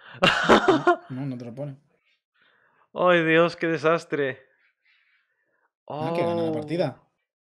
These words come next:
Speaker 2: Ya está, ya, es que no puede hacer
Speaker 1: Está
Speaker 2: nada.
Speaker 1: ju-, justificado, gente. C-, es buena. <laughs> En contra de este enfrentamiento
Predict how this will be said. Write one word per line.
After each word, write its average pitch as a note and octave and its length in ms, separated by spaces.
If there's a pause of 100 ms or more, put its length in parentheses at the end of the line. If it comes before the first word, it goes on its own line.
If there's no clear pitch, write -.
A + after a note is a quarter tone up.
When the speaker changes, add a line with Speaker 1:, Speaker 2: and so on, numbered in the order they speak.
(240)
Speaker 2:
Ya B2 80
está, B2 320
ya, A#2+ 80
es A#2+ 220
que C#3 80
no D3+ 100
puede F3 120
hacer C#3 140
Speaker 1:
Está C3+ 180
Speaker 2:
nada. C#3 120
Speaker 1:
ju-, - 200 (120)
justificado, D3 680
gente. B2+ 560
C-, - 160 (760)
es D3 120
buena. A#2 300 (120)
<laughs> - 1040 (600)
En A#2 200
contra A2 200
de A2 60
este B2+ 140
enfrentamiento C3 680